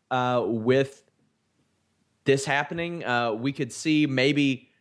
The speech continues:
maybe two separate Money in the Bank matches throughout the year. Maybe, maybe SmackDown has one at WrestleMania. I don't know. And Raw has one at their own Money in the Bank pay-per-view. I'm not saying that it will happen at WrestleMania, but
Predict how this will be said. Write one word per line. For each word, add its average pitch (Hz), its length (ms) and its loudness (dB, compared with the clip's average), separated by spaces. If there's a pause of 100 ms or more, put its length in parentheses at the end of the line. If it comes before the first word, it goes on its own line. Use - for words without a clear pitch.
(300)
maybe 196 280 0
two 190 360 0
separate 160 760 0
Money 139 240 0
in 127 80 0
the 117 60 -2
Bank 135 240 0
matches 107 560 -2
throughout 117 440 0
the 95 80 -6
year. 98 340 -2
Maybe, 110 540 -2 (320)
maybe 165 200 2
SmackDown 151 600 0
has 117 320 -2
one 127 160 -4
at 90 60 -8
WrestleMania. 107 760 -4
I 92 160 0
don't 101 140 -2
know. 92 200 0
And 90 120 -4
Raw 110 220 6
has 107 300 -2
one 107 440 -4 (140)
at 113 280 -4
their 110 280 0
own 107 220 -4
Money 107 220 0
in 101 80 -2
the 107 60 0
Bank 107 240 0
pay-per-view. 107 600 0
I'm 104 100 -2
not 120 200 0
saying 107 260 0
that 98 200 -2
it 87 120 0
will 95 160 4
happen 95 260 -2
at 76 60 -6
WrestleMania, 92 640 0
but 90 200 0